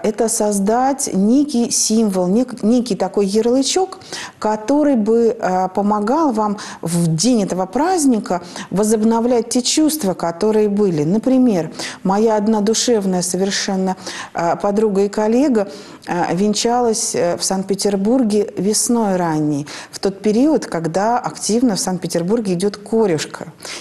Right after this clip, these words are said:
И они сразу после венчания поехали отмечать это венчание корюшкой. И теперь каждую весну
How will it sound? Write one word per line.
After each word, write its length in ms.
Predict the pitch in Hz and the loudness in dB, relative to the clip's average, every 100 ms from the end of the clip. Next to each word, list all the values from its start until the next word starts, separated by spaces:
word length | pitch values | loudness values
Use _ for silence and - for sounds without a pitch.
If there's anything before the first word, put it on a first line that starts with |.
| - | -6
И 80 | 190 | -2
они 380 | 196 202 233 311 | 0 2 4 2
сразу 340 | 214 220 208 | 2 0 -2
после 320 | 190 180 - | -2 -4 -2
венчания 600 | 170 175 - 226 277 262 | -2 -2 0 2 2 2
поехали 460 | 240 165 196 190 165 | 2 0 0 0 -2
отмечать 600 | 156 160 160 - 220 254 | 0 -2 -2 0 0 0
это 140 | 233 | -2
венчание 500 | 180 180 - 180 185 | -2 -2 0 0 -2
корюшкой. 600 | 180 - 247 220 175 - - - - | -2 0 2 2 0 -6 -8 -14 -6
И 80 | 190 | -4
теперь 440 | 190 185 233 294 | -2 0 0 0
каждую 420 | 302 220 247 185 175 | 0 -2 0 0 0
весну 560 | 175 - 175 185 220 | 0 -2 0 0 -2